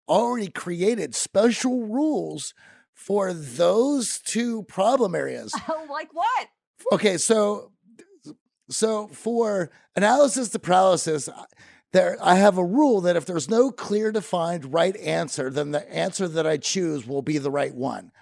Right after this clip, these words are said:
Speaker 1: I will put all of my efforts into making that the correct answer. So there may not be right or wrong decisions, only decisions you make right. So that is my rule for that one. That gets me through analysis paralysis.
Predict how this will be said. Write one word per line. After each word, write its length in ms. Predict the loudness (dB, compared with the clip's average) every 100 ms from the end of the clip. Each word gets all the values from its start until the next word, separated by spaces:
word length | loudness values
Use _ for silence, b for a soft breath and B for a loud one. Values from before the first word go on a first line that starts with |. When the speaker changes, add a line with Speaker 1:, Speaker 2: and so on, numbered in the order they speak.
| _
Speaker 1:
I 60 | 0
will 140 | 0
put 200 | -2 -6
all 300 | 0 4 4
of 80 | 4
my 100 | 2
efforts 540 | 4 4 4 0 -2
into 280 | -8 -10 -8
making 400 | -4 -4 -4 -4
that 300 | -2 -2 -4 b b _
the 100 | -6
correct 480 | -4 0 2 2 -2 -8
answer. 480 | -6 -6 -8 -14 -18 B B
So 240 | -6 0 2
there 160 | 2
may 180 | 2 2
not 260 | 2 -2 -4
be 120 | -4
right 240 | -2 -2
or 60 | -2
wrong 280 | -4 -4 -6
decisions, 560 | -8 -4 -4 -4 -6
only 260 | -6 -6 -8
decisions 600 | -8 -6 -8 -8 -10 -8
you 80 | -6
make 200 | -6 -8
right. 220 | -12 -14 _ b b b b
So 440 | -10 -2 0 -2 -6 -2
that 220 | 0 0
is 160 | -2 -2
my 100 | -2
rule 560 | -2 -2 -2 -2 -4
for 460 | -10 -16 -6 -2 0
that 240 | 2 2
one. 120 | 2 -2
That 200 | -4 -4
gets 240 | -8 -8
me 120 | -10
through 380 | -10 -10 -6 -4
analysis 460 | -4 -6 -8 -10 -6
paralysis. 580 | -2 0 0 -6 -12